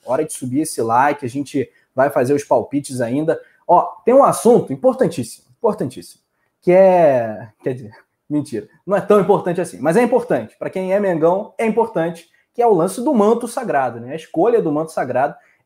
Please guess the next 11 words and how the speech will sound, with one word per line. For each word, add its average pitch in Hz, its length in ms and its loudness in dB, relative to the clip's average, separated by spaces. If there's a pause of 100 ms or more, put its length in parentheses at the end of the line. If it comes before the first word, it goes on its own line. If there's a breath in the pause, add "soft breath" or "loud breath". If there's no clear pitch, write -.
é 170 60 4
um 196 100 4
momento, 170 560 -2 (240)
o 120 80 -8
Túlio 131 240 -2
vai 127 160 2
dar 127 300 0 (280 loud breath)
um 131 60 -6
depoimento 127 640 -2 (280)
de 254 120 4
dentro, 208 380 2